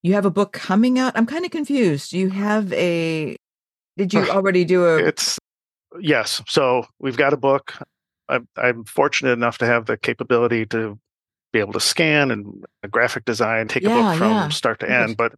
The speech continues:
Speaker 2: that was, could have been enough and be like,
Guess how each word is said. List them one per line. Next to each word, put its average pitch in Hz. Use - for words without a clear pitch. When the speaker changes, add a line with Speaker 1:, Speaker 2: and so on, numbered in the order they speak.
Speaker 2:
that 135
was, 127
could 254
have 170
been 131
enough 120
and 120
be 123
like, 120